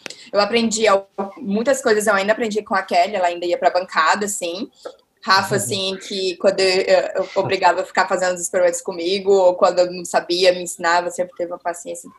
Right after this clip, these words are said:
Speaker 1: muito fofinho, assim. E a gente, a gente trabalhava tudo muito junto, assim, era uma época que era o dia de fazer... Era, "Ah, hoje é o dia de fazer experimento do projeto do Rafa, hoje é o dia de fazer experimento do projeto da Dalila, da Raquel,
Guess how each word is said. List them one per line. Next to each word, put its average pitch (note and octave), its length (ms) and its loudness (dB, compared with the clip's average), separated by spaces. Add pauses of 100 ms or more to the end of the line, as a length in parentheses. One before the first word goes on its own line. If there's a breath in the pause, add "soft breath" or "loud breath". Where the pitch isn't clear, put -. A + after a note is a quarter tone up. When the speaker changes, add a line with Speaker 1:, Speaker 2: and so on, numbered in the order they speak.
(120)
Speaker 1:
muito E3+ 220 -8
fofinho, F3 400 -4
assim. F3+ 500 -4
E F3+ 60 2
a F3+ 40 2
gente, B3+ 280 0 (280 loud breath)
a B3+ 60 4
gente C#4+ 180 -4
trabalhava C4+ 440 2
tudo C#4 220 -2
muito C#4 260 0
junto, B3 400 0
assim, G3 260 -8
era F#3 140 2
uma G3 120 2
época G3 300 0
que G#3+ 400 -4 (840 loud breath)
era G#3 460 2
o A#3+ 100 2
dia B3+ 240 0
de C#4+ 80 -4
fazer... B3 320 0
Era, G3+ 300 0
"Ah, B3 260 2 (120)
hoje B3+ 260 2
é C4 60 2
o - 20 0
dia B3+ 140 2
de B3+ 80 -8
fazer B3 180 2
experimento A#3 380 -2
do A#3 80 -8
projeto A#3 300 0
do C4 80 0
Rafa, G3 520 -2
hoje A#3 220 2 (180)
é G#3 60 -4
o - 20 -4
dia A3+ 140 2
de A#3 100 -8
fazer G#3 240 0
experimento A3 380 -6
do - 20 -20
projeto A3 280 0
da A#3 80 2
Dalila, G3+ 600 2
da G3 100 2
Raquel, G#3 680 0